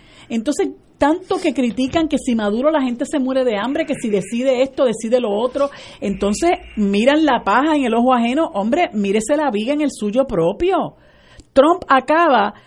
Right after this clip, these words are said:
de apoyar a este señor que se proclama presidente, y yo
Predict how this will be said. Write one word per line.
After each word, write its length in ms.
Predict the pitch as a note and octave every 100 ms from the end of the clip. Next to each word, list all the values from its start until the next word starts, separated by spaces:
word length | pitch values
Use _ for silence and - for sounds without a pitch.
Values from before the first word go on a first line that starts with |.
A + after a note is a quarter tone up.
| -
de 480 | A#3 G3+ A3+ G#3+ G#3+
apoyar 840 | - A3 G#3+ A3 G#3+ D4+ D4 A#3 - - - _
a 260 | G#3 G3+ A3
este 280 | - - F4
señor 540 | F#4 E4 E4+ E4 D4
que 80 | C4+
se 140 | B3 A#3+
proclama 480 | A3 G#3+ A#3+ D#4
presidente, 880 | D4+ D4+ D4+ C#4+ E4 D4+ - G#3+ G#3
y 140 | A#3+ F#3+
yo 260 | A3 C4+